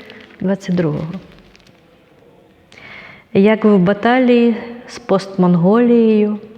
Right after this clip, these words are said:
як у танні з перед Китаєм, я бронюю кевларом оголене тобі серце, бо ще протікає. Таких відео тисячі, тільки вони не зняті.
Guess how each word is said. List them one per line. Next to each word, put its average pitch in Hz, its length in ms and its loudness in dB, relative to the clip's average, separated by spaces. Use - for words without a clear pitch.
як 190 160 0
у 190 100 2
танні 214 480 0
з - 120 -8
перед 180 300 -2
Китаєм, 226 760 0
я 254 360 2
бронюю 233 840 2
кевларом 226 680 0
оголене 208 680 2
тобі 190 320 0
серце, 165 680 -6
бо 190 140 -2
ще - 240 -6
протікає. 165 600 -8
Таких 330 380 0
відео 277 400 4
тисячі, 233 800 2
тільки 214 420 0
вони 226 260 4
не 226 140 4
зняті. 185 680 0